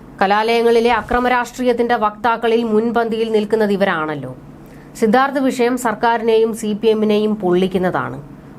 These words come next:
ഉത്തരം മുട്ടിപ്പോകുന്ന കാര്യത്തിൽ നടി പ്രതികരിച്ചതാണ് സി പി എമ്മിനെ പൊള്ളിക്കുന്നത്. കലാലയങ്ങളിൽ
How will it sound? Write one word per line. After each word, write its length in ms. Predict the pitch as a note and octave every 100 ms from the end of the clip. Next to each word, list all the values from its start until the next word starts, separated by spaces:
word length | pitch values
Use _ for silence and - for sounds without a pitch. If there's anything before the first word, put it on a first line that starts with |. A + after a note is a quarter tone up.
| -
ഉത്തരം 420 | F#3+ - C4 C#4
മുട്ടിപ്പോകുന്ന 640 | C4+ C4 C4+ B3+ B3 B3 B3
കാര്യത്തിൽ 580 | A#3 G#3+ A3 A3 F#3+
നടി 220 | E3 F3 G#3
പ്രതികരിച്ചതാണ് 840 | G#3 F#3+ G3+ A3 G#3+ G#3+ G3 G#3
സി 200 | G#3 G#3+
പി 140 | G#3
എമ്മിനെ 260 | A3 G#3 G3
പൊള്ളിക്കുന്നത്. 680 | F3 E3 D#3+ D#3 D3 C#3 C#3+ - - - - - - - - - -
കലാലയങ്ങളിൽ 720 | B3 C#4 D#4 C#4 A#3 G#3+